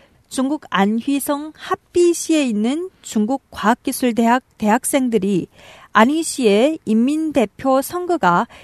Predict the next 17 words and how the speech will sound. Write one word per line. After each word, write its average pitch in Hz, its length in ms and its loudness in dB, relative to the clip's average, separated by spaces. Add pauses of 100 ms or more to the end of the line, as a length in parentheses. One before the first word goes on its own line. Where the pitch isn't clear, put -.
(160)
이 214 140 -4
중앙의 339 560 0
간섭으로 220 840 0
공정하게 269 800 -2
이루어지지 240 640 -4
않았다고 220 840 0
반발하면서 226 920 2 (300)
처음 349 280 -2
시위가 202 500 -2
일어났습니다. 180 920 -2 (540)
이 294 180 4
시위는 294 800 2
천구백팔십육 339 960 -2
년 214 260 2
십이월부터 320 1000 0 (300)
이듬해 302 640 -2
초까지 320 720 0